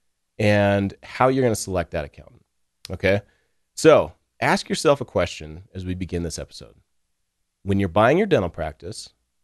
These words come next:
who is on your team, on your team, not involved in the transaction, but who's on your team and who's off your team? Okay? So, and I'll give you a list of some of the folks that are involved, right? There's going to be a broker, probably.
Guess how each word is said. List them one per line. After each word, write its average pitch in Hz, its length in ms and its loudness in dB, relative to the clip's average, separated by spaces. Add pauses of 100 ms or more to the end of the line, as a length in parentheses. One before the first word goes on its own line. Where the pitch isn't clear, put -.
(240)
who 170 280 4
is 113 200 2 (120)
on 101 260 0
your 135 140 -4
team, 76 400 -16 (520)
on 95 140 0
your 117 380 4
team, - 300 -20 (420)
not 87 160 -4
involved 170 320 2
in 180 40 -2
the 170 60 -2
transaction, 120 800 0
but 78 160 -6
who's 131 220 -6 (120)
on 160 240 0
your 190 80 -4
team 113 260 -2
and 104 120 -2
who's 95 140 -4
off 80 220 -4
your - 100 -20
team? - 180 -20 (1000)
Okay? 90 300 -2 (640)
So, 135 120 6
and 135 80 6
I'll 147 100 4
give 185 140 -4
you 196 240 4
a 127 120 4
list 139 400 4
of 117 180 2
some 127 160 0
of 127 60 2
the 123 40 2
folks 113 340 0
that 113 100 0
are 107 80 4
involved, 85 380 -2
right? 98 180 2
There's 107 160 -2
going 113 240 2
to 127 80 -2
be 131 160 0
a 143 80 4
broker, 123 560 0
probably. 73 600 -6